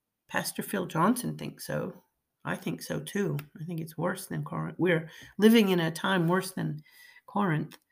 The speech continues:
But as Mister Brooks said in his review of Putnam's book, Our Kids, "The health of a society is primarily determined by the habits and virtues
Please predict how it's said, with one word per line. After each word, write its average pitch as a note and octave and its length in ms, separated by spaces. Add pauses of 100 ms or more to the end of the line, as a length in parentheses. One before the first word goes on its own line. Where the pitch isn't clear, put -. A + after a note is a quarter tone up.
(1300)
But D#3+ 320 (680)
as F3+ 440 (100)
Mister F#3 280
Brooks B3+ 340
said F3+ 200
in F3+ 140
his F#3+ 280
review F#3+ 600
of E3 240
Putnam's E3 500
book, - 380
Our D#3+ 200
Kids, F3 480 (1300)
"The E3 140
health B3+ 420
of B3 140
a A#3 60
society F3+ 720
is - 180
primarily F#3 680
determined F3 640
by D#3+ 140
the D#3+ 100
habits F3 540
and F3 140
virtues D#3+ 560